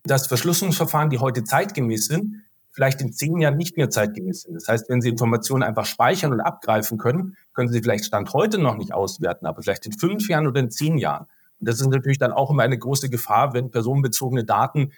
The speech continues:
sag ich mal, abgegriffen werden können. Und wir sehen leider in den Medien, äh, sag ich mal, tagtäglich immer wieder neue Angriffsszenarien. Und früher hieß es noch die klassische I-T-Sicherheit, dann wurde es die Informationssicherheit und jetzt sind wir eben im Cyberraum. Das hört sich immer besser an.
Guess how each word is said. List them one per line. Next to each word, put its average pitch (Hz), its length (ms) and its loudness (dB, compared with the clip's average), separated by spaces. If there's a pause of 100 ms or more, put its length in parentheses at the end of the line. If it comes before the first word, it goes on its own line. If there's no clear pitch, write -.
(160)
sag 123 160 0
ich 117 40 2
mal, 123 120 2
abgegriffen 110 680 -2
werden 87 260 -2
können. 90 340 -4 (360)
Und 104 260 -10
wir 104 100 0
sehen 123 260 2
leider 139 500 4
in 113 100 -14
den 107 140 -4
Medien, 147 480 2 (160)
äh, 107 240 -2 (160)
sag - 220 -8
ich 123 60 2
mal, 117 120 2
tagtäglich 139 720 -2
immer 123 160 0
wieder 123 160 0
neue 123 200 4
Angriffsszenarien. 147 960 0 (280)
Und 117 260 -6 (260)
früher 160 240 2
hieß 151 180 4
es 143 80 0
noch 131 140 0
die 120 100 -4
klassische 131 460 0
I-T-Sicherheit, 180 1000 -2
dann 113 120 -2
wurde 107 120 -4
es 107 60 -6
die 117 60 -4
Informationssicherheit 139 1300 0
und 110 80 -4
jetzt 107 140 -6
sind 123 100 -2
wir 110 80 2
eben 110 180 -4
im 107 100 0
Cyberraum. 113 800 0
Das 104 140 -6
hört 101 100 -6
sich - 100 -12
immer 98 140 -6
besser - 320 -4
an. 107 220 -4